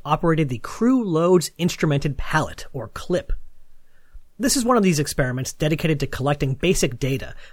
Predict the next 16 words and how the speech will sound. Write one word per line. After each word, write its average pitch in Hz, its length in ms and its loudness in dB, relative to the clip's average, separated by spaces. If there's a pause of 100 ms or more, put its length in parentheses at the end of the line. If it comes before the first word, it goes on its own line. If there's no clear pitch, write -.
that 156 100 0
sort 285 220 2
of 269 80 2
makes 196 180 4
you 165 80 6
wonder 139 300 2
how 185 340 0
they 196 140 6
were 165 120 2
able 139 260 -2
to 135 80 -4
get 123 200 -6
this 117 160 -6
far 107 260 -6
without 131 300 -2
it. - 200 -16